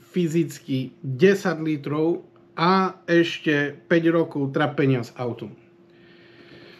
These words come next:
Takže aj o tom to je.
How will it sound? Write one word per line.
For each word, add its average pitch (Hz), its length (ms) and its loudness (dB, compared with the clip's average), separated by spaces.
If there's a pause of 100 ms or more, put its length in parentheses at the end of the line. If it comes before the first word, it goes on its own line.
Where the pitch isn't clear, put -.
(320)
Takže 135 480 0
aj 135 560 0 (160)
o 170 80 4
tom 160 240 2
to 143 160 -2
je. 175 160 2